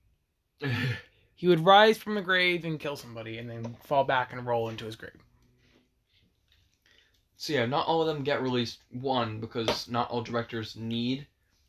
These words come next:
Speaker 1: to have that outlet for their vision because they
Speaker 2: Yeah.
Speaker 1: get the vision out.
Speaker 2: Yeah.
Speaker 1: Or two, because not all studios are willing to do it.
Speaker 2: Which is understandable, because again, n-, like,
Speaker 1: Like,
Speaker 2: why would you
Speaker 1: thirty million dollars.
Speaker 2: waste,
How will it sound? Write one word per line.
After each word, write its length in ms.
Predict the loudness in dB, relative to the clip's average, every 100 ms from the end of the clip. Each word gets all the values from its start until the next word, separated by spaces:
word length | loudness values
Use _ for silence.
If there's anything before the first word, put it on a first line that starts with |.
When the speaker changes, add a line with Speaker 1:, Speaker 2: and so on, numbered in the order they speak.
| _
Speaker 1:
to 140 | -8 -2
have 260 | 0 0 -2
that 200 | -4 -2
outlet 380 | -4 -2 -6 -8
for 160 | -6 -2
their 200 | 0 -2
vision 500 | -4 -4 -4 -4 -6
because 260 | -8 -4
they 60 | 2
Speaker 2:
Yeah. 180 | 2 2
Speaker 1:
get 220 | 0 -4
the 80 | -4
vision 280 | -4 -4 -6
out. 260 | -8 -8 _ _ _
Speaker 2:
Yeah. 300 | 4 4 6
Speaker 1:
Or 180 | 2 0
two, 400 | -2 -4 0 0
because 560 | -2 -6 -2 -2 -2 -10 _ _
not 280 | -4 -2 -2
all 160 | -4
studios 500 | -6 -6 -4 -4 -6
are 60 | -10
willing 560 | -12 -12 -12 -14 -20 -20
to 100 | -18
do 120 | -14 -12
it. 120 | -14 _ _ _ _ _ _
Speaker 2:
Which 220 | 2 2
is 100 | 6
understandable, 720 | 8 8 6 6 8 6 4 2
because 280 | 2 2 4
again, 580 | 8 8 8 2 -8 -12 _ _ _ _ _ _
n-, 500 | -10 -6 -4 -4 -2
like, 260 | -2 -2 -4 -4
Speaker 1:
Like, 180 | 2 6
Speaker 2:
why 260 | 8 10 10
would 200 | 8 6
you 80 | 6
Speaker 1:
thirty 80 | 8
million 200 | 6 6
dollars. 280 | 8 8 8
Speaker 2:
waste, 400 | 4 2 -4